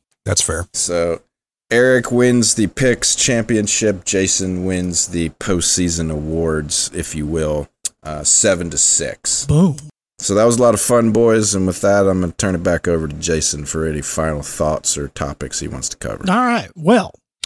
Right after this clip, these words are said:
Speaker 3: so since this is kind of putting a bow on the twenty twenty-one season, does anybody have any, like, I guess, complaints, qualms, the airing of grievances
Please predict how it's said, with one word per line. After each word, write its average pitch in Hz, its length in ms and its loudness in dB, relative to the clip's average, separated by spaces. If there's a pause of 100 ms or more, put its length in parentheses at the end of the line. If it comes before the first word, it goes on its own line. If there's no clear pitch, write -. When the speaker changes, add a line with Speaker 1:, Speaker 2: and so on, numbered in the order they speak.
(160)
Speaker 3:
so 202 460 2 (400)
since 254 520 2
this 180 340 2
is 170 260 0
kind 185 320 -2
of 143 240 -4
putting 175 340 2
a 127 140 -2
bow 135 600 -2 (200)
on 123 520 -6 (640)
the 135 340 -6
twenty 156 360 -6
twenty-one 156 500 -4
season, 170 560 -2 (480)
does 156 220 -2
anybody 247 400 2
have 208 260 -2
any, 202 300 -2
like, 139 380 -2 (340)
I 170 100 -2
guess, 165 400 2 (160)
complaints, 214 800 2
qualms, 208 1120 2 (420)
the 143 240 0
airing 202 360 4
of 147 140 -4
grievances 190 1000 4